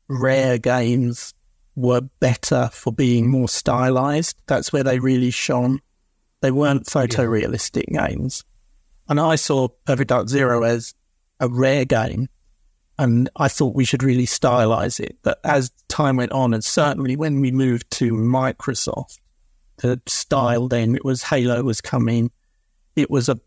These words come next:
Speaker 1: leaning into that more realistic style, that photorealism. That was what everybody was striving for.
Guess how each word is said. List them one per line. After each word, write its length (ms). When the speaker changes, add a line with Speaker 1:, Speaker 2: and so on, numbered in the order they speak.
Speaker 1:
leaning 560
into 400
that 180
more 520
realistic 680
style, 220
that 140
photorealism. 1300
That 180
was 120
what 120
everybody 360
was 160
striving 600
for. 360